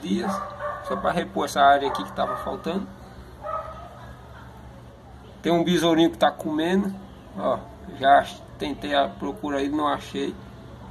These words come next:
Mas eu não quero colocar agrotóxico nem nada, que é natural, né?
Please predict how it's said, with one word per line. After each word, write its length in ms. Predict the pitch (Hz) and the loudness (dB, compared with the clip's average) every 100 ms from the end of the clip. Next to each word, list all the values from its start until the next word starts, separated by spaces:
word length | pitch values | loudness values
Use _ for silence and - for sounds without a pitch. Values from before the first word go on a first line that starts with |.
| - - - - - | -16 -16 -16 -16 -12
Mas 140 | 123 | -6
eu 100 | 135 | -2
não 100 | 151 | -2
quero 220 | 139 151 147 | 2 0 2
colocar 520 | - 143 139 139 135 | 0 0 8 10 10
agrotóxico 600 | 131 135 - 170 190 147 | 6 0 4 4 4 0
nem 140 | 139 | 0
nada, 300 | 139 180 151 | 4 4 2
que 120 | - | 0
é 160 | 135 131 | 0 0
natural, 520 | 131 131 135 135 190 | 0 -2 2 8 8
né? 140 | 208 | 6